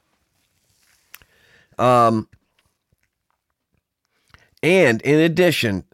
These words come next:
this is where we have to add this, because it's not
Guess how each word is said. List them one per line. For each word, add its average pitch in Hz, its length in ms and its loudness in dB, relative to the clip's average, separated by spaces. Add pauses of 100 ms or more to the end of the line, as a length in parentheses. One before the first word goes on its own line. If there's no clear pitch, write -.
(340)
this 156 260 0
is 160 160 0
where 160 260 4
we 147 180 2
have 139 300 0
to - 220 -4
add 156 320 2
this, 117 200 -2
because 135 760 0 (360)
it's 151 300 -2
not 160 400 2